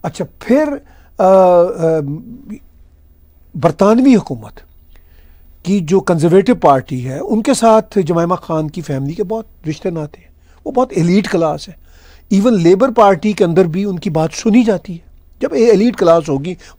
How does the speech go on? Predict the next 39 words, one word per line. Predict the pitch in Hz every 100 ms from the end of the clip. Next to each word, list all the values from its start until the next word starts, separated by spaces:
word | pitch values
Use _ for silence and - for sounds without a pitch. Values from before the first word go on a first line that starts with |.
| -
भले | 127 143 190
से | 214
आप | 202
अपोजिशन | 170 139 139 139 175
पार्टी | 147 127 139
के | 135
ही | 123
क्यों | 156 - 131
ना | -
हो, | - - - -
आपकी | - -
बात | 185 214
सुनी | 226 226
जाती | 196 170 160
है। | 147 - - - - - - _ _
तो | 311 226 175
वहाँ | 139 180 190 311
से | - 254 226 214 226 - - - -
इमरान | 185 151 156 160 151
को | 147
सपोर्ट | 139 - - 135 117
हासिल | 117 - 110
है, | 92 - - _ _ _ _ - 190
इसलिए | - 220 254
भी |
पाकिस्तान | 233 185 151 196 175
आर्मी | 147 143 160 185 120 - - - -
बहुत | 127 180 226
शदीद | - 156 165 220
एक्शन | 180 147 -
इमरान | 156 143 139 131 139
के | 143 147
ख़िलाफ़ | 127 120 131
करते | 139 123 143
हुए | 135 214 - _ - _
सौ | - 156 143
बार | 143 156
सोचती | - 127 - - -
है | -